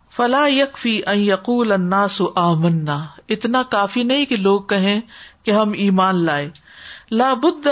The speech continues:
أَن يَتَعَرَّضُوا لِلْفِتْنَةِ، لازماً وہ آزمائش کے لیے پیش ہوں گے۔ لِيَخْرُجُوا مِنْهَا صَافِيَةً، تاکہ وہ اس میں سے صاف ستھرے نکلیں۔ عناصرهم، ان کے عناصر،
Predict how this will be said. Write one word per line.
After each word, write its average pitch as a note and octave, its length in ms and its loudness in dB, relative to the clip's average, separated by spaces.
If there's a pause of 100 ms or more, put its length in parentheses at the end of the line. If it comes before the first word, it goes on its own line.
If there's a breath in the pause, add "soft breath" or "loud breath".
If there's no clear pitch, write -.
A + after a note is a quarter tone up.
(160)
أَن A#3 80 2
يَتَعَرَّضُوا A3 920 0
لِلْفِتْنَةِ، G3 840 -2 (640 loud breath)
لازماً A3+ 720 0
وہ C#4 280 2 (180)
آزمائش G3+ 680 -2
کے G#3 180 -4
لیے G#3 240 -2
پیش F#3+ 460 0
ہوں D3+ 200 -4
گے۔ D3 120 -10 (580 loud breath)
لِيَخْرُجُوا A#3 720 0
مِنْهَا G#3+ 480 0
صَافِيَةً، G3 800 -2 (480 loud breath)
تاکہ A3 380 -2
وہ A3 260 0
اس G#3 260 -4
میں G#3+ 120 2
سے A#3+ 180 -4
صاف A#3+ 440 -2
ستھرے C4+ 440 -2
نکلیں۔ F3 440 -4 (580 loud breath)
عناصرهم، G3+ 840 0
ان F3+ 180 -2
کے F3+ 140 -4
عناصر، E3 540 -2